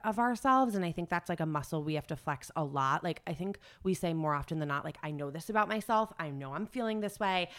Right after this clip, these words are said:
I'm, like, acting this way because of me." Like, we're just very, like,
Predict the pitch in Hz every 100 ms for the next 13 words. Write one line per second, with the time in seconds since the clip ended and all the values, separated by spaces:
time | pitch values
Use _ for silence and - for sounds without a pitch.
0 | - - - 175 160 156 151 - - 156
1 | - 226 208 202 202 214 196 190 180 175
2 | 175 165 180 185 151 190 180 143 185 220
3 | 240 202 208 214 247 220 180 -